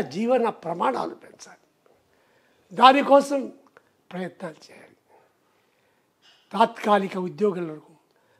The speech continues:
permanent చేయటం, పెరిగిన ధరలకు అనుగుణంగా permanent ఉద్యోగుల వేతనాలు పెంచడం, స్కీమ్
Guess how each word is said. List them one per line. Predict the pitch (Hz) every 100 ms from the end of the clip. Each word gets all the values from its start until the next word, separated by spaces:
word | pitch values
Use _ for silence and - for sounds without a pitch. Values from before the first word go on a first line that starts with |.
| _ -
permanent | 165 180 185 175 156
చేయటం, | 156 139 - _ _ _ _ _ _ _ _
పెరిగిన | 208 226 262 269 240 190
ధరలకు | 185 226 220 202
అనుగుణంగా | - - - - - - - _ _ _ _ _ _ _ -
permanent | 196 214 220 220 202 190
ఉద్యోగుల | 156 180 170 156 147 - - _ _ _ - 170
వేతనాలు | 190 - 214 202 165 -
పెంచడం, | 147 - - _ _ _ _ _ _ _ _ _ _ - -
స్కీమ్ | - 240 285 320